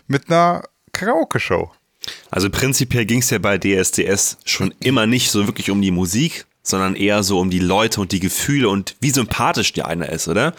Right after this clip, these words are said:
Speaker 1: Mhm.
Speaker 2: Weil ich meine, damals bei Pedro Lombardi, als der gewonnen hat, der war ein super sympathisches Kerlchen, aber es gab doch sicherlich Leute, die da besser gesungen haben als er.
Speaker 1: Ja, ich weiß,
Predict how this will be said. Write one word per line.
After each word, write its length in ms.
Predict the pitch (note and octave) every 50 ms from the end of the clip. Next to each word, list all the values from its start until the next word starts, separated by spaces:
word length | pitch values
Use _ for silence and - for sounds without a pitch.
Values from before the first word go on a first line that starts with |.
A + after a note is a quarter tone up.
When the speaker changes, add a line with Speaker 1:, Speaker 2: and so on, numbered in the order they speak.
| -
Speaker 1:
Mhm. 280 | A2 A2 A2+ A#2 C3+ D#3 - _
Speaker 2:
Weil 100 | - G#2+
ich 80 | A2+ G#2
meine, 160 | B2 B2 B2
damals 340 | G#2+ A2+ A#2+ C3+ C#3 C#3 -
bei 140 | - A2+ A2
Pedro 300 | - - D3 C#3+ B2+ B2+
Lombardi, 560 | A#2+ A2+ A2 A2+ G#2 G2+ B2 B2+ A#2+ A#2 -
als 160 | - - -
der 160 | - G#2 A#2+
gewonnen 280 | A#2+ G2 - E2+ F2 F2
hat, 220 | G2+ B2+ B2+ - - _ _ _ _ _
der 140 | - G2+ G2
war 120 | G#2 A#2 B2+ B2 B2
ein 120 | C#3+ B2+
super 320 | A#2+ D#3 G3 - G#3 F3+
sympathisches 600 | D3+ D3+ B2+ B2 B2+ D3+ E3 F3+ E3+ D3 B2 - -
Kerlchen, 500 | - D3+ E3 F#3 - - A2+ C3+ F3 F3+ - _ -
aber 160 | F#2+ G2 G2
es 120 | G2 -
gab 200 | - G#2+ G#2+ -
doch 120 | - F#2+ F2
sicherlich 380 | G2 G#2 - B2+ G2 F2+ F2+
Leute, 380 | F#2 F2+ G#2+ C3 A#2+ A2 A#2+ C3+
die 140 | - G#2 F2
da 120 | F#2 E2+
besser 260 | - G#2 - - G2
gesungen 260 | F2+ E2 - F#2 F#2
haben 140 | F2+ F2+ F2
als 160 | - - -
er. 160 | - D#2+ D2 - - - - _
Speaker 1:
Ja, 320 | - - A#2+ C3 D3 D3 -
ich 160 | D3 B2 -
weiß, 240 | D#3 F3 G#3+ A3+